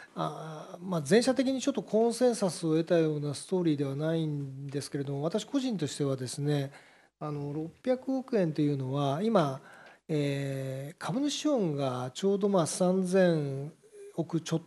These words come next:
とぐらいな見通しになってると思うんですよね。まあ、あの、為替を百円にしてっていうことなんですけども。ですんで、その、やっぱり三千億円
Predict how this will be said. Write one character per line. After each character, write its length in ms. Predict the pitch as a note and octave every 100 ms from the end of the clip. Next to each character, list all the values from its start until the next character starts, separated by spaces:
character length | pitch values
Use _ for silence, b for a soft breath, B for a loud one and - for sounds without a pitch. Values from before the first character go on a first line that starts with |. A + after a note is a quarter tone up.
| -
と 300 | E3+ D3+ D3+ - -
ぐ 100 | E3+
ら 140 | D3+
い 140 | C3+
な 200 | C3 B2
見 140 | B2+ C#3
通 220 | D#3 D3
し 160 | - D3
に 200 | D3 D3
な 120 | D#3
っ 20 |
て 140 | D#3
る 40 | B2+
と 120 | C3
思 140 | B2+
う 40 | B2+
ん 20 |
で 60 | A#2+
す 120 | -
よ 80 | D3
ね。 180 | A3 -
ま 220 | - E3 C#3+
あ、 80 |
あ 40 | D3+
の、 100 | D3+
為 60 | -
替 180 | D3+ E3
を 40 |
百 260 | C3 C#3 D3+
円 80 | D3
に 60 |
し 100 | C#3
て 80 | D#3+
っ 20 |
て 120 | D3+
い 20 | C3
う 40 |
こ 60 | B2+
と 80 |
な 100 | C3
ん 40 | B2+
で 60 |
す 100 | A#2
け 80 | -
ど 100 | B2+
も。 360 | B2+ D3 C#3+ B2+ B B B B B B B -
で 120 | E3
す 200 | - D#3+
ん 160 | C#3+
で、 300 | C#3 C#3 C3+
そ 140 | C3 D#3
の、 340 | D3+ D3 C#3+
や 80 | D3+
っ 20 |
ぱ 80 | F#3
り 60 | E3+
三 280 | G3 A#3
千 300 | A#3+ B3+ B3+
億 260 | B3+ B3+ G3+
円 460 | D#3 D3 C3+ C#3